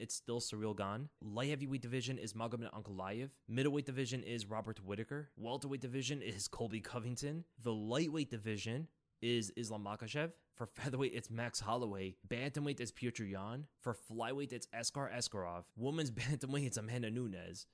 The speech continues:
Women's flyweight, whenever she fights, I think it's Tatiana Suarez. And women's strawweight is Carla Esparza. And then with the grand point twenty-five, can Gerald Meerschaert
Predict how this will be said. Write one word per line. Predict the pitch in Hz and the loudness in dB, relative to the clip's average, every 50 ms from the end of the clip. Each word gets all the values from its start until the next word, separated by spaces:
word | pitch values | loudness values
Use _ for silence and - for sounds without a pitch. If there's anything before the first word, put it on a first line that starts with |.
| _ _ | _ _
Women's | - 117 131 143 156 143 - - - - - | -2 0 0 2 2 0 -2 -4 -6 -8 -10
flyweight, | 107 120 135 160 185 170 127 107 98 90 90 87 - - - _ _ | -6 -4 -2 0 2 2 2 0 -2 -4 -4 -8 -10 -16 -16 _ _
whenever | - 104 107 113 135 147 151 156 151 | -8 -6 -2 0 0 0 0 0 0
she | 135 - - 160 143 | 0 2 0 0 0
fights, | 127 - 147 143 135 156 151 - - | -2 -2 -4 -2 -2 -2 -2 -2 -2
I | - 120 | -2 -2
think | 120 - 143 123 | -2 -2 -2 -2
it's | 127 - | -4 -4
Tatiana | - - 127 123 - 127 117 107 104 | -4 -4 -4 -2 -2 -2 -2 -2 -2
Suarez. | - - - 120 123 110 95 87 90 90 - - - _ _ _ - | -2 -2 -2 0 0 0 0 -2 -4 -6 -8 -8 -10 _ _ _ -2
And | 131 127 127 | 0 0 2
women's | 123 135 139 139 127 | 2 2 2 0 0
strawweight | - - - 135 123 120 123 123 123 120 117 | -2 -2 0 0 2 2 2 2 0 0 0
is | - - 117 110 | 0 -2 -2 -2
Carla | - - - 113 107 107 104 - | -2 -2 -2 -2 -2 -2 -2 -2
Esparza. | 95 - - - 101 95 90 90 - - - - - - | -4 -4 -4 -2 0 0 0 -2 -4 -6 -10 -10 -10 -4
And | - 147 | 0 2
then | 185 | 2
with | 190 190 | 2 2
the | 180 | 0
grand | 127 107 113 107 110 123 131 131 120 | 0 -2 0 0 0 2 0 0 -2
point | - - 123 120 117 | -2 -2 -2 -2 -2
twenty-five, | - 107 110 107 98 - 101 92 82 - - - - - | -2 -4 -6 -6 -4 -4 -4 -4 -4 -6 -10 -16 -10 -6
can | - 123 113 | -4 -2 -2
Gerald | 98 107 113 135 156 160 131 | 0 2 2 2 2 2 2
Meerschaert | 127 139 156 143 - - 104 87 85 - | 2 0 0 0 0 -2 -2 -2 -4 -2